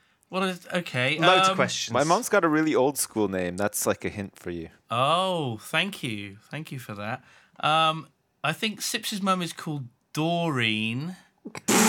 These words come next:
Speaker 1: Um,
Speaker 3: <laughs> It's close enough, I guess.
Speaker 1: um, what would, what would he call, what would he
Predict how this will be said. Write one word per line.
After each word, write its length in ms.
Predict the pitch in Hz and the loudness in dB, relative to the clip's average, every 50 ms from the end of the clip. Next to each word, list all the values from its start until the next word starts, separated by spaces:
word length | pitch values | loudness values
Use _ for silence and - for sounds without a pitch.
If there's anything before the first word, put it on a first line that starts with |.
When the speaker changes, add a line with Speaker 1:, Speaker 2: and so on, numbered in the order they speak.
| - 202 - - 381 - - - - - - 466 | 4 4 4 4 4 4 2 -2 -2 4 6 6
Speaker 1:
Um, 320 | 311 320 330 330 - 320 | 8 8 6 8 8 8
Speaker 3:
<laughs> 880 | 320 - - 269 - 330 277 277 233 - - 247 247 - - - 262 233 - - - 605 - - - 554 - - - - - 330 339 302 - - - - | 8 10 8 8 8 8 6 6 6 6 6 6 6 6 6 6 6 6 4 2 -10 -8 -8 -2 0 0 0 0 0 2 4 4 6 6 4 4 4 4
It's 240 | 240 226 196 - - | 4 4 4 2 -2
close 420 | - - - 214 151 151 147 - - | -8 -2 2 4 4 4 4 2 -2
enough, 340 | 113 107 110 113 - - - | 0 4 4 2 2 2 -4
I 80 | 92 | -4
guess. 420 | 95 98 98 101 101 - - - - - - | -2 2 2 2 2 0 -4 -10 -12 -8 -4
Speaker 1:
um, 680 | 151 147 151 156 156 156 151 151 156 151 147 147 - - _ _ _ | -2 0 2 2 2 2 0 -2 -4 -8 -10 -12 -14 -18 _ _ _
what 180 | - 165 185 185 | -14 -12 -12 -12
would, 100 | 196 180 - - - _ - | -14 -18 -20 -20 -20 _ -16
what 160 | 165 185 180 | -14 -14 -14
would 100 | 180 175 | -14 -14
he 80 | 185 170 | -16 -16
call, 640 | - - - 170 165 165 160 160 160 160 165 165 - _ _ - | -16 -14 -12 -12 -10 -10 -10 -10 -10 -12 -12 -14 -16 _ _ -20
what 120 | - 160 - | -18 -18 -16
would 80 | 147 | -14
he 100 | 160 151 | -14 -16